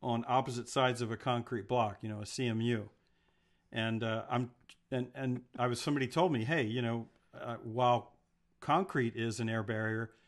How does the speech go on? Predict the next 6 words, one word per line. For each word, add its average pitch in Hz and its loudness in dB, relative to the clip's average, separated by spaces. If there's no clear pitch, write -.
uh, 113 -2
concrete 127 0
blocks 120 2
are 110 -4
not." 113 -2
And, 113 0